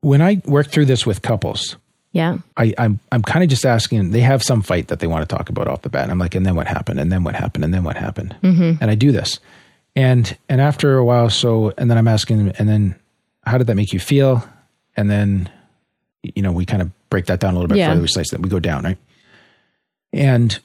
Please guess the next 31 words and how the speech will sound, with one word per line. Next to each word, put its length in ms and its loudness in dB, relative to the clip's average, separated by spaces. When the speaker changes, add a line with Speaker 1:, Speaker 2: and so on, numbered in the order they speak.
Speaker 1:
what 140 2
I 60 4
say 220 2
is, 140 2
"Well, 320 2
uh, 140 0
what 140 2
I 80 4
see 160 0
happening 480 2
is 460 -2
this." 300 0
And 100 2
I, 100 2
I 100 -2
present 280 0
the 80 -2
pattern 340 0
back 200 0
to 80 -4
them. 100 0
And 60 0
they're 80 0
like, 160 -2
"Yep, 180 -4
that's 200 -2
exactly 440 -2
how 180 -2
it 60 -4
happens." 520 -10
Speaker 2:
Mm-hmm. 440 4